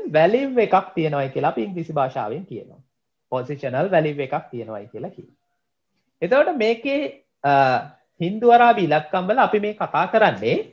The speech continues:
දහයේ පාදය. එහෙම නැත්නම් අපි ඒකට කියන ඩෙසිමල්.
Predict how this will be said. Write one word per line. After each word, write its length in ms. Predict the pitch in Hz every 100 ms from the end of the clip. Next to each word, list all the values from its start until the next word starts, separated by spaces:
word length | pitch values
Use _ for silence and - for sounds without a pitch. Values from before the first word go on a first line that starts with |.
| _ _ _ -
දහයේ 560 | 135 147 226 247 240 302
පාදය. 420 | 185 120 92 - - - _ _ _ _ _ _ _ _ _ _ _ _ _ _ _ _ _ _ _ _ _ _ _ _ -
එහෙම 140 | 135
නැත්නම් 380 | 165 160 170 165
අපි 140 | 156
ඒකට 220 | 151 160 160
කියන 180 | 175 294
ඩෙසිමල්. 540 | 240 196 135 98